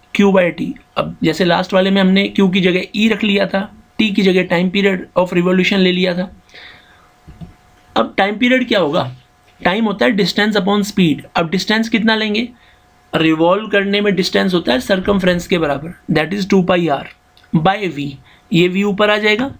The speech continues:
तो E V by two pi R। E electronic charge है, उसकी value आपको दे रखी है, velocity दे रखी है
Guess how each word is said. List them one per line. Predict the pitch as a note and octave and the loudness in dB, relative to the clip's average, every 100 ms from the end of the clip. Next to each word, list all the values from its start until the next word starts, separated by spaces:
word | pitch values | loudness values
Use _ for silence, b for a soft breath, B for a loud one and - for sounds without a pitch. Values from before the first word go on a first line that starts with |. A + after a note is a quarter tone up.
| _ _ _ b b b b b - | _ _ _ b b b b b -10
तो | - - - | -8 -4 0
E | G3+ A3+ G#3 E3 | 2 2 2 2
V | G#3+ G3 E3+ | 2 2 2
by | D#3 F3 - - _ _ | 0 -2 -6 -14 _ _
two | A3+ A#3 G#3+ | 2 2 0
pi | D3 E3 - - | -4 -4 -8 -4
R। | C3 - - _ _ - - _ _ - | -2 -4 -10 _ _ -20 -20 _ _ 0
E | G#3 | 2
electronic | G3+ F3+ G3+ F#3 G#3 | 2 0 0 0 2
charge | G#3 G3+ G#3 | 2 2 2
है, | A#3 | -2
उसकी | F#3 G#3+ | 0 0
value | G3 G3 G#3 | 2 2 2
आपको | G3 G#3 | 2 2
दे | G3 | 2
रखी | G3 G3 A3 | 0 -2 -2
है, | G#3+ F3+ | 0 2
velocity | E3+ F3 F3 A3 | 2 2 0 0
दे | G#3 | 2
रखी | G#3 G3+ G#3+ | 2 0 -2
है | A3 | -2